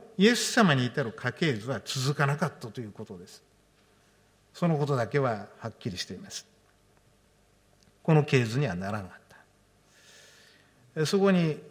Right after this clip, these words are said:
彼女たちのそのように捨て身の信仰ですね。捨て身の賭けに神様の助けが働いたということが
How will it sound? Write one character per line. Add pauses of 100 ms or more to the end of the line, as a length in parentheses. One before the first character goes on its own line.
彼
女
た
ち
の
そ
の
よ
う
に (580)
捨
て
身
の
信
仰
で
す
ね。 (720)
捨
て
身
の
賭
け
に (840)
神
様
の
助
け
が
働
い
た
と (480)
い
う
こ
と
が